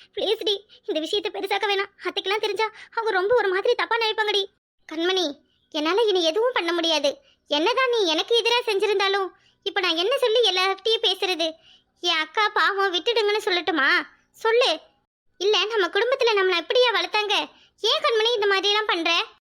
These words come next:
நமக்கு யாராவது கெடுதல் நினைச்சாலும் நாம யாருக்கும் எந்த கெடுதலும் நினைக்க கூடாதுன்னு நம்ம வீட்ல எல்லாரும் நமக்கு சொல்லிதானே வளர்த்தாங்க. நீ ஆனா ஏன்டி இப்படி இருக்க?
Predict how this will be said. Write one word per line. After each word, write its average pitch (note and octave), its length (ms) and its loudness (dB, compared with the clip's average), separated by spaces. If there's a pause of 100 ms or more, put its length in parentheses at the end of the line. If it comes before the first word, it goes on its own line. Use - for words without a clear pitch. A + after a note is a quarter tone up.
(200)
நமக்கு D#4+ 340 0
யாராவது F4+ 360 0
கெடுதல் A4+ 380 0
நினைச்சாலும் G4 400 0
நாம F4+ 220 2
யாருக்கும் F#4+ 400 0
எந்த F4+ 220 0
கெடுதலும் G4+ 360 0
நினைக்க F#4+ 220 -2
கூடாதுன்னு G4 400 0 (360)
நம்ம E4 200 2
வீட்ல A#4+ 320 2
எல்லாரும் F4+ 300 0
நமக்கு F4 240 0
சொல்லிதானே A4 420 2
வளர்த்தாங்க. F4 420 -2 (580)
நீ G4+ 120 4 (140)
ஆனா A4 120 2 (160)
ஏன்டி A4+ 220 2
இப்படி F#4 220 0
இருக்க? E4+ 180 -2